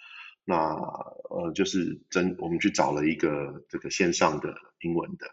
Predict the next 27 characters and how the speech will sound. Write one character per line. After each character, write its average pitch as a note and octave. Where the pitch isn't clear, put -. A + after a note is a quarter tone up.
这 -
个 -
资 F2
源， -
然 D#2
后 E2+
他 F2+
们 E2
每 D2
个 D2
礼 D2
拜 E2+
四 E2+
的 E2
晚 E2
上 D2+
固 E2+
定 E2
要 D#2+
花 D#2
一 D2+
个 D2+
半 D#2
小 -
时 -
开 D2+
始 -